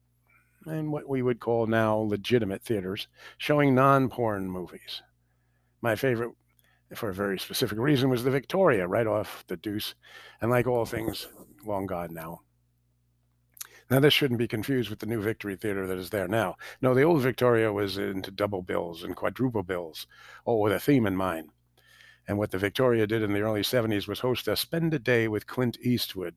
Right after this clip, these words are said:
promotion. For under three bucks, I could go armed with a couple of sandwiches and settle into the sticky fabric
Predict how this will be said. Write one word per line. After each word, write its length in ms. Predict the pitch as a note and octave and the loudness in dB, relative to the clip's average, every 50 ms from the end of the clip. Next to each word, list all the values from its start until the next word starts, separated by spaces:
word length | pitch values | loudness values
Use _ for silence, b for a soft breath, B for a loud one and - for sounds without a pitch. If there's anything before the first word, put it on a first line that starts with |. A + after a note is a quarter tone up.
| _ _ | _ _
promotion. 520 | - G#2 G2 F#2+ F#2+ F#2 - - E2+ E2+ _ _ _ _ _ _ _ _ _ _ _ _ _ _ _ | -8 -4 -4 -4 -4 -4 -6 -8 -10 -14 _ _ _ _ _ _ _ _ _ _ _ _ _ _ _
For 160 | - G#2+ G#2 | -4 -2 0
under 180 | A2 G#2+ G#2+ - | 0 2 0 0
three 240 | - A#2+ A#2+ A2+ | 0 2 2 4
bucks, 280 | G2+ A2 A#2 A2 - - | 6 6 4 4 4 0
I 80 | A#2 G#2 | 0 0
could 140 | - G#2 G2+ | 0 0 2
go 200 | G#2 G#2 G#2+ G#2 | 2 2 2 2
armed 260 | G#2+ A2+ A2+ A#2+ A2 | 2 2 2 2 2
with 140 | G2+ F#2+ G2+ | 0 -2 -4
a 40 | - | -4
couple 240 | - A#2+ - G#2 | -4 -4 -2 -2
of 80 | F#2+ - | -4 -4
sandwiches 640 | - - A#2+ A#2+ A#2+ A#2 - - C#3 C#3+ B2 - - | -2 0 0 2 2 0 0 -2 -2 -2 -2 -6 -8
and 140 | - E2+ - | -12 -12 -10
settle 320 | - - B2 A#2 A#2+ A2+ | -4 -2 -2 0 0 0
into 200 | A#2 A2+ A2 - | 0 0 -2 -2
the 80 | G2+ F#2+ | -4 -6
sticky 360 | - - - B2+ - - G#2 | -6 -4 -4 -4 -6 -6 -6
fabric 500 | - - - A2+ A#2 A2+ B2 C3 - - | -2 0 2 2 4 2 0 -2 -2 -6